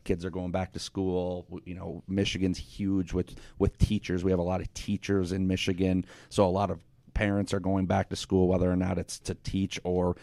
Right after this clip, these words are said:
to bring their kids back. And now all of a sudden, we come into October, we come into November, people are start thinking again about, "Hey, putting my house on the market or buying a new home." I know I've kinda tried to, started to look into it lately, and then I think to myself, "Mm,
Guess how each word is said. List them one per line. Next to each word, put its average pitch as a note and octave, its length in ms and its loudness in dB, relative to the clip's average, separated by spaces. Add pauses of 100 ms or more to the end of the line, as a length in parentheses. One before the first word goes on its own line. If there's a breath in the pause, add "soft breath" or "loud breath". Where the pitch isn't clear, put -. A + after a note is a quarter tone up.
(140 loud breath)
to F#2 80 -4
bring F#2+ 220 4
their F2 100 2
kids A2 240 0
back. F2+ 260 0
And F2+ 80 -4
now G2 200 0
all F2+ 180 0
of F2+ 100 -2
a F#2+ 40 0
sudden, B2 420 2 (180 loud breath)
we G2 120 -6
come G2 240 0
into F#2+ 240 4
October, F#2 480 0
we F2+ 80 -2
come F#2 200 -4
into F2+ 140 -2
November, F2 480 -2
people F2 320 -2
are E2+ 60 -2
start F2+ 260 0
thinking F#2 380 -4
again E2+ 240 -2
about, E2 260 -2
"Hey, F2+ 160 -2
putting F2+ 320 -4
my E2+ 100 -2
house E2 240 -4
on F2 120 -2
the F#2 40 0
market C3 460 4 (220 soft breath)
or G2+ 100 -4
buying F2 400 -2
a F2 40 -2
new F2 180 0
home." E2 240 -6 (180)
I A#2+ 220 2
know A2 160 6
I've G#2 160 0
kinda G#2+ 220 -2
tried G#2+ 260 -2
to, F#2+ 80 -4
started G#2 320 2
to G2 60 0
look F#2+ 220 -4
into A2 360 6
it G#2+ 120 6 (360 loud breath)
lately, A2 340 4
and G2+ 100 6
then F#2+ 120 2
I F#2 60 2
think F#2 240 2
to F#2+ 60 2
myself, F2+ 540 0
"Mm, A#2+ 380 0